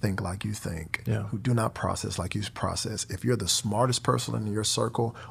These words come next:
Speaker 1: or if everybody in your circle says, "Ooh, that's good," when you say something, you got the wrong circle. You need some people that challenge you. And it's uncomfortable,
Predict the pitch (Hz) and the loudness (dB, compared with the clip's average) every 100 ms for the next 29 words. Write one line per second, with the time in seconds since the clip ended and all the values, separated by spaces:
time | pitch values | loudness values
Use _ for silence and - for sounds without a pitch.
0 | - 107 92 - 127 131 120 120 110 110 | 0 0 0 0 2 6 8 6 4 2
1 | 110 - 113 104 110 113 98 - - 113 | 2 2 0 0 -2 -2 -4 -4 -2 4
2 | 123 110 87 95 107 98 104 110 117 107 | 6 4 0 0 0 -2 0 2 2 2
3 | 92 117 - 113 - 117 120 113 131 104 | 0 0 2 2 2 0 -2 -2 0 0
4 | 104 107 117 120 123 117 - - - - | 2 2 2 2 2 0 -2 -8 -14 -16
5 | - 135 123 101 123 120 104 87 - 110 | -2 0 2 2 0 0 -2 2 2 4
6 | 131 110 104 95 117 139 123 - 160 - | 2 2 2 2 4 6 6 6 4 4
7 | 110 127 | -2 -2